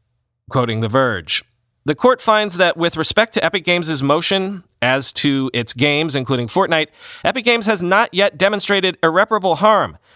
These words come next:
The current predicament appears to be of its own making," Judge Yvonne Gonzalez-Rogers wrote, saying that Epic, quote, "strategically chose to breach its agreement with Apple," end quote, "and thus disturb the status quo."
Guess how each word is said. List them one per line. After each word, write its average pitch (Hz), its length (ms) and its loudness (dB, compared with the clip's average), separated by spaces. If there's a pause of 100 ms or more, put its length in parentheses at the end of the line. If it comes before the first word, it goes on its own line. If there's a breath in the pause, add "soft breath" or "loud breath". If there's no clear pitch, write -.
(200 soft breath)
The 110 80 -4
current 170 240 0
predicament 160 440 0
appears 180 340 -2
to 156 80 -6
be 160 320 0
of 135 160 2
its 139 160 -4
own 131 320 0
making," 156 500 0
Judge 120 380 0
Yvonne 120 400 0
Gonzalez-Rogers 113 800 -2
wrote, 117 260 0
saying 135 280 0
that 123 140 -2
Epic, 143 220 -2
quote, 147 260 -2
"strategically 220 680 -2
chose 190 400 0
to 196 140 -2
breach 165 260 -2
its 160 140 -4
agreement 147 420 0
with 127 160 -2
Apple," 180 380 0
end 143 180 -2
quote, 135 260 0 (300 loud breath)
"and 139 140 2
thus 127 160 0
disturb 127 420 -2
the 117 140 0
status 98 380 -2
quo." 127 380 2